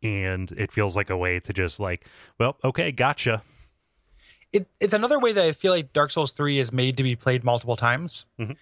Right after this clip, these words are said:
Speaker 2: um, where, like, the areas are not huge, but they're very dense. Like, there aren't that many of them, but they're very dense.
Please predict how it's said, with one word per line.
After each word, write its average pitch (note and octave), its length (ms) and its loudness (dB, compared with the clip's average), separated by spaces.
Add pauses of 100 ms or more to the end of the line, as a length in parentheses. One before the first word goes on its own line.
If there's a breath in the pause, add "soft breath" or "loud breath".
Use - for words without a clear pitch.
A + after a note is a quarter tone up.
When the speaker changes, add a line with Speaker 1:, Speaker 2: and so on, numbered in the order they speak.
(300 soft breath)
Speaker 2:
um, B2+ 400 2
where, D3 300 2
like, C#3 160 0
the D3 120 -4
areas E3 480 2
are C#3 160 2
not C#3 340 0 (240)
huge, A#3 380 -2
but D#3 100 0
they're C#3 100 4
very C3+ 200 2
dense. A#2+ 640 -2 (140)
Like, C3 100 2
there D3+ 80 4
aren't D#3+ 100 0
that D#3+ 140 2
many C#3 200 0
of A#2+ 80 0
them, A#2+ 160 -2
but A#2 120 -6
they're A#2 100 0
very E3 200 2
dense. A#2 460 -2